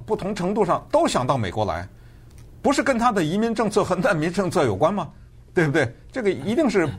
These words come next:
不能否认的。可是呢，现在你造成了这么一个情况，你造成了一个阿富汗的，真的是烂摊子哈！你造成了这么一个情况。首先，我们听听犹他州的州长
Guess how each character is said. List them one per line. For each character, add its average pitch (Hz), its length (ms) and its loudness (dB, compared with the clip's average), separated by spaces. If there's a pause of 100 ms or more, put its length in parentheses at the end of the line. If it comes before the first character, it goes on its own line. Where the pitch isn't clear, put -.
(120)
不 262 120 2
能 151 160 -2
否 98 180 -4
认 110 180 -2
的。 78 120 -12 (840)
可 127 140 0
是 170 120 -2
呢， 151 120 2
现 175 220 -4
在 175 180 0 (340)
你 110 160 -8
造 120 220 0
成 127 140 -6
了 156 120 -6
这 294 100 -6
么 156 100 -4
一 104 80 -4
个 101 80 -4
情 87 180 -8
况， 92 180 -6 (580)
你 123 140 0
造 139 220 2
成 131 180 -6
了 139 60 -4
一 147 80 -4
个 131 240 -4 (100)
阿 156 180 0
富 151 160 -8
汗 139 200 -6
的， 95 180 -6 (960)
真 160 160 2
的 127 80 0
是 101 140 -6
烂 95 180 0
摊 98 200 -6
子 - 80 -16
哈！ 82 220 -10 (180)
你 110 120 -6
造 143 160 0
成 139 160 -6
了 143 60 -8
这 170 100 -4
么 135 100 -4
一 117 60 -4
个 123 80 -4
情 101 160 -8
况。 104 240 -4 (680)
首 123 200 2
先， 165 220 0
我 110 80 -4
们 113 100 -4
听 156 160 -4
听 123 160 0
犹 143 160 2
他 214 200 2
州 202 160 -2
的 151 100 -2
州 151 160 0
长 90 180 -2